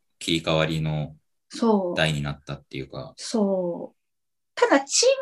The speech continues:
Speaker 2: ファンとしては、あの、切り替わらないと、
Speaker 1: まあまあ、そうですね。
Speaker 2: もうしょうがないんで、
Speaker 1: うん。
Speaker 2: と、そういう意味では早くこう、なんていうか、い-、に-、今もニック・ファジーカス選手、オフェンスの要なんですけど、ニッ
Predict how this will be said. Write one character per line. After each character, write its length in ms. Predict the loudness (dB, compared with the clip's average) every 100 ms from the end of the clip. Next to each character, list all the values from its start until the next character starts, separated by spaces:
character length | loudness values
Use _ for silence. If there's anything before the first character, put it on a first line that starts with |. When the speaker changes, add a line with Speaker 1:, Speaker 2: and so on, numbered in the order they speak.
| 0
Speaker 2:
フ 180 | 0
ァ 40 | 2
ン 20 |
と 120 | 2
し 100 | 0
て 100 | -2
は、 380 | 0 4 2 0 _
あ 120 | -6
の、 120 | -6 -6
切 160 | -4
り 60 | -4
替 80 | -2
わ 100 | -2 -2 -2
ら 80 | -2
な 20 |
い 120 | -4 -2
と、 280 | -2 -2 -8 _ _ _ _
Speaker 1:
ま 120 | -4
あ 40 | 0
ま 100 | 0
あ、 40 |
そ 140 | 0 2
う 60 |
で 20 | 2
す 140 | 0
ね。 80 | -6
Speaker 2:
も 180 | -10 -12
う 40 | 0
し 120 | 2
ょ 60 |
う 20 | 2
が 100 | 0
な 140 | -2
い 100 | -4
ん 120 | -4
で、 340 | -4 -4 -4 -12 _ _ _ _ _
Speaker 1:
う 40 |
ん。 20 | -14
Speaker 2:
と、 300 | -12 -12 -14 _ _
そ 180 | -4 0
う 40 |
い 40 | 2
う 20 |
意 40 |
味 80 | 4
で 80 | 4
は 280 | 6 4 2
早 240 | 4 4 4
く 300 | -4 -6 -4
こ 440 | -4 -2 -4 -14 _ _ _ _
う、 40 | -10
な 40 |
ん 80 | -10
て 60 |
い 40 | -12
う 40 |
か、 200 | -14 -14 -16 _
い-、 100 | 2 4 4 _
に-、 220 | 2 2 0 _ _ _ _ 4
今 240 | 6 6
も 80 | 0
ニ 140 | -4
ッ 80 | -4
ク・ 100 | -6
フ 60 | -2
ァ 100 | 0
ジ 140 | 2
ー 80 | 0
カ 160 | -4
ス 80 | -8
選 140 | -6 -6
手、 100 | -4
オ 100 | -2
フ 100 | 0
ェ 80 | 0
ン 40 |
ス 140 | 0
の 100 | -4
要 160 | -2 -2
な 380 | -2 -2 -2 -6
ん 80 | -10
で 120 | -14
す 60 |
け 140 | -10 -2
ど、 320 | 2 2 2 -14 -20 -20 -20 2
ニ 140 | 8
ッ 20 | 8